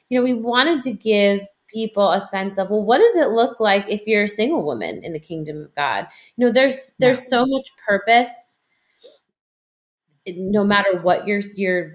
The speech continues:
Speaker 1: um, box you're checking, single, married, divorced, whatever, there's still, there's
Speaker 2: Yeah.
Speaker 1: still room for you. God still has something for you. He hasn't forgotten about you. But, you know, that, that's like lip service to someone who's sitting there discouraged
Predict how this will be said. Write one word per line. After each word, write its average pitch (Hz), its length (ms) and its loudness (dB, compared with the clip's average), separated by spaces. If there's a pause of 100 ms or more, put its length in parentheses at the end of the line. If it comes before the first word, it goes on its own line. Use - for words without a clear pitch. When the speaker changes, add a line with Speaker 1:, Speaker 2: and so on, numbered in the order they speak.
Speaker 1:
um, 151 600 -8 (100)
box 185 420 -2
you're 220 120 -4
checking, 240 480 -2
single, 202 440 -2
married, 185 520 0
divorced, 185 560 0
whatever, 180 480 2
there's 208 340 0
still, 240 640 0
there's 208 220 -2
Speaker 2:
Yeah. - 20 -6
Speaker 1:
still 233 220 0 (100)
room 226 340 2
for 160 100 -4
you. 123 180 -4
God 190 260 0
still 226 280 -2
has 190 260 -4
something 190 400 -6 (360)
for 247 160 4
you. 170 200 2
He 202 140 -6
hasn't 220 420 -2
forgotten 190 500 -2
about 170 320 -2
you. 170 160 -6
But, 220 140 -4
you 269 100 -2
know, 247 140 -2
that, 302 240 0 (280)
that's 277 320 0
like 262 200 0
lip 220 260 4
service 156 540 0
to 185 60 -8
someone 202 280 0
who's 202 240 0
sitting 220 300 2
there 185 260 2
discouraged 185 1040 0